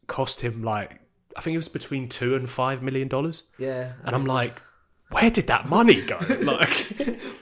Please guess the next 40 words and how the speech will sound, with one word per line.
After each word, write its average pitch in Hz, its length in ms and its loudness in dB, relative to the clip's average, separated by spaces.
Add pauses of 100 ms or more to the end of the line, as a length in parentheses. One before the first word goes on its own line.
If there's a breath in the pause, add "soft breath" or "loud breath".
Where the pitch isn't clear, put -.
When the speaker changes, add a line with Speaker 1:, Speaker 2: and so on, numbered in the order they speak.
Speaker 2:
Why? 156 600 -2 (160)
<laughs> - 540 2
Speaker 1:
I 147 80 8
love 175 220 8
that 202 120 0
the 160 80 4
fact 160 300 2
that, 135 200 0
Speaker 2:
What 208 180 6
Speaker 1:
uh, - 20 4
Speaker 2:
was 214 160 2
wrong 208 280 2
with 185 160 4
Star 214 300 6
Wars 135 240 6
Speaker 1:
yeah, 127 80 6
Speaker 2:
that 113 120 8
Speaker 1:
I - 40 4
Speaker 2:
made - 60 8
Speaker 1:
know, - 160 8
Speaker 2:
you - 60 4
Speaker 1:
right? - 100 2
Speaker 2:
feel - 140 8
Speaker 1:
Yeah. 175 60 6
Speaker 2:
I 175 120 4
needed 175 340 0
to? 185 280 2
Speaker 1:
A 147 60 6
little 202 200 10
side 156 420 6
note 135 160 6
as 127 160 2
well, 127 180 6
which 117 220 0
I 117 60 0
find 117 400 -4
hilarious, 120 800 -2
is - 140 -8
seeing 135 460 0
back, - 480 -8